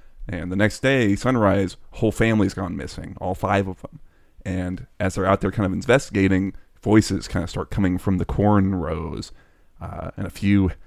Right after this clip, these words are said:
headstrong individuals with their swords rush in, and they aren't seen again. And the blacksmith tries to ride out and get the guards from, uh, Alfield,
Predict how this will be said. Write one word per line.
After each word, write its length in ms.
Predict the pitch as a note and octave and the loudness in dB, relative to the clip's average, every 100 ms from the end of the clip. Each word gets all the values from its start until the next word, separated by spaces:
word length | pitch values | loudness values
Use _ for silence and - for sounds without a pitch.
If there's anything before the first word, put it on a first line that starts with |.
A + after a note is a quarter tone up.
| - | 0
headstrong 840 | A2+ - - A2 G2+ G2+ G2 F#2+ - | 0 2 2 4 6 4 2 -2 0
individuals 600 | G2+ F#2+ G2+ G2 F2+ F2+ | 2 6 6 6 2 0
with 100 | F#2 | 0
their 80 | F2+ | 0
swords 420 | - G#2 G2 - | 2 6 6 4
rush 400 | G2 G#2 G#2 - | 2 4 4 2
in, 300 | G#2 F#2 F#2+ | 4 4 2
and 160 | - - - - - | -4 -10 -14 -20 -14
they 120 | C2+ | -6
aren't 200 | G2+ B2 | -4 -4
seen 240 | - G2+ F2+ | 0 0 2
again. 400 | F#2+ - G#2+ - - - | 0 -4 -6 -10 -20 -8
And 220 | - F#2 | -4 -4
the 60 | F2+ | -4
blacksmith 640 | A#2 A#2 - G2+ F2+ - | 4 4 4 2 0 -2
tries 220 | - - - | 0 2 2
to 60 | |
ride 300 | F#2 A2 G2+ | 0 4 4
out 380 | G#2 F#2+ - - - - | 4 4 0 -12 -12 -4
and 120 | F#2+ | -2
get 140 | G#2+ | -2
the 80 | G2+ | 2
guards 380 | A2+ A2 F#2+ F#2+ | 6 8 6 2
from, 560 | - F#2 F#2+ F#2 E2+ - | 0 2 2 -2 -8 -10
uh, 440 | G2 E2 F2+ G2 F#2+ - - | -10 -8 -6 -8 -10 -12 4
Alfield, 520 | A2+ B2 C#3+ D#3+ | 4 6 2 0